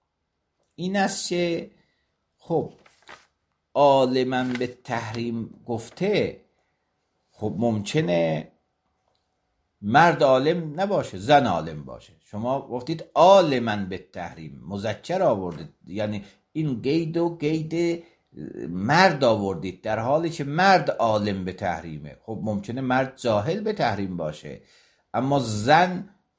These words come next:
عالم باشه، اونجا برای زن زنا ثابت می‌شه. شما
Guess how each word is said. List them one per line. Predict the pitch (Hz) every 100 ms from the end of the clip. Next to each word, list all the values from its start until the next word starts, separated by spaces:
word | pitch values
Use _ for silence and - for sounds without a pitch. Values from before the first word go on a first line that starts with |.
| -
عالم | 127 123 113 110 78
باشه، | 65 - - -
اونجا | 104 90 104 117
برای | 104 90 87
زن | 78 127
زنا | 131 87 87 135
ثابت | 127 98 143 170
می‌شه. | 196 - 82 69 _ _ _ _ _ _ _ _ _ _ _ _ _ _ _
شما | - 104 135 156 113 82